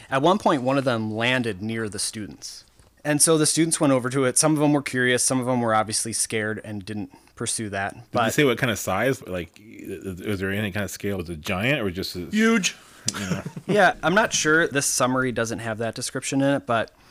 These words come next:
Speaker 1: they do say that it was, like, it was beautiful, circular shaped, and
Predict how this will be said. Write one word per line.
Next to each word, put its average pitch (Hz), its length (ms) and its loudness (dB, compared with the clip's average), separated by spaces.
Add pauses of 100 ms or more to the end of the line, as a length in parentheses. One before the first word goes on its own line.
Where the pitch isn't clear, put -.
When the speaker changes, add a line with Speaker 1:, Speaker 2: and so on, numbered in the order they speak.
(480)
Speaker 1:
they 143 100 4
do 180 160 4
say 131 240 4
that 117 160 2
it 117 100 0
was, 117 240 -2
like, 110 320 -2 (420)
it 139 80 -4
was 127 180 -2
beautiful, 123 600 0
circular 127 520 -2
shaped, 110 560 -4 (120)
and 117 580 0